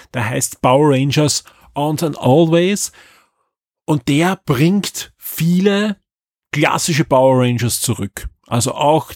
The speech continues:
die der ersten Generation werden da auf ihre Kosten kommen. Und das Ganze ist eben als Filmspecial, keine neue Serie, sondern jetzt mal ein Filmspecial bei Netflix. Am neunzehnten April ist soweit. Von den Power Rangers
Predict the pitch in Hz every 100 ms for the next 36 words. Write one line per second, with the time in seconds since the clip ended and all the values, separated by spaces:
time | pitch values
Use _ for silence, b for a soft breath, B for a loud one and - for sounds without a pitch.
0 | - 160 165 170 156 135 - 165 165 -
1 | 160 135 135 131 127 - 123 131 139 120
2 | 113 120 120 123 139 123 - - - -
3 | 127 127 139 160 165 B B B B B
4 | - 202 190 156 151 160 139 127 139 139
5 | 135 127 - 156 147 - 127 123 147 135
6 | 120 - 151 165 156 139 147 - 160 147
7 | 143 131 139 131 - 127 123 - 139 139
8 | - - 113 - 120 113 113 107 - 120
9 | 113 - - - 120 113 117 - 113 -
10 | 110 104 - - 123 - 104 - 120 -
11 | b b b b b _ - 160 160 165
12 | 160 165 - 170 196 196 196 180 185 175
13 | -